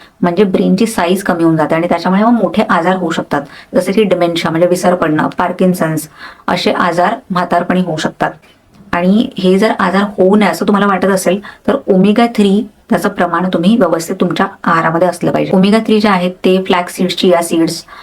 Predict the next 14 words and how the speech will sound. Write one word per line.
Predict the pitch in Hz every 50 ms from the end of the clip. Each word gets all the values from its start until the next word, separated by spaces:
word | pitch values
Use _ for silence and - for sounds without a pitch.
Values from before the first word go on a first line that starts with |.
| - - _
किंवा | - 180 175 175 175
फॅटी | - 180 175 - 196 190
फिश | 190 196 180 -
असतात, | 180 170 - - 151 143
म्हणजे | 165 170 -
बरेच | - 170 165 185 190 -
फिश | - 190 190 -
आहेत, | 190 180 180 180
त्याच्यामध्ये | 180 165 - 180 180 180 180
अव्हेलेबल | 175 165 160 165 165 156
असतं. | 151 - - 165 156
त्यानंतर | - 180 180 180 196 - -
अंडी | 202 190 185 190 196 180
आहे, | 170 156 180 208 190